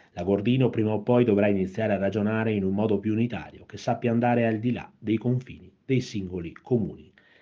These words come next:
Con De Valle in lista ci sono Davide Colloi, Daniele Gallardo, Maria José Gallardo, Matteo Mazzuia, Ivan Rudattis, Franco Palmieri, Eric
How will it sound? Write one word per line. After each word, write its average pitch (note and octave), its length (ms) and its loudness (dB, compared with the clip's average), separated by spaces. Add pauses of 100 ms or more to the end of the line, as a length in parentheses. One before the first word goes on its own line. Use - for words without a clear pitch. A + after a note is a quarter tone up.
(260)
Con G#2 160 2
De A2+ 100 6
Valle C3+ 340 4
in G2 260 -2
lista C3 460 0
ci F#2+ 160 -8
sono F#2+ 520 -4
Davide G2+ 440 0
Colloi, A2+ 540 4
Daniele G2 440 2
Gallardo, A2 640 -2
Maria G2 340 2
José F#2+ 360 0
Gallardo, A2 680 -2
Matteo A2+ 420 0
Mazzuia, G2+ 640 0 (380)
Ivan A#2+ 340 4
Rudattis, A#2 800 -2
Franco A2 440 0
Palmieri, A2 600 -2
Eric B2+ 460 0